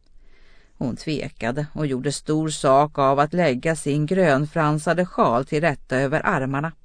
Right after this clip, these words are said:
även om hon hade en medömkande blick till övers för Marilyn.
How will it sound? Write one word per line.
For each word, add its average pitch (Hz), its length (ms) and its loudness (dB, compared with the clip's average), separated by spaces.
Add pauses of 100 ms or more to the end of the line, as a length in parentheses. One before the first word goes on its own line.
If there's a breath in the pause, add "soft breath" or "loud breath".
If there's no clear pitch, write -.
(460 soft breath)
även 220 500 2
om 143 200 2
hon 151 140 0
hade 156 500 0
en 175 280 0
medömkande 175 1040 -2
blick 208 380 -4
till 165 200 -4
övers 147 460 -2
för 180 160 -4
Marilyn. 165 680 -4